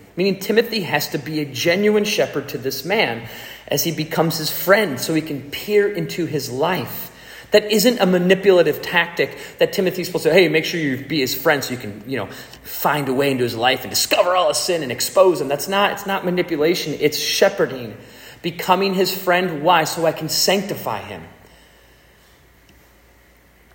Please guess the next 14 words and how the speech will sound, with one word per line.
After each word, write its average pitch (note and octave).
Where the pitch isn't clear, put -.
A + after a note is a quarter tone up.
Which C3
requires D#3+
recognizing F#3
his F#3
sin D#3+
and D#3
declaring D3+
the C#3+
gospel C3
to B2+
him A2+
in A2+
that G2+
sin. -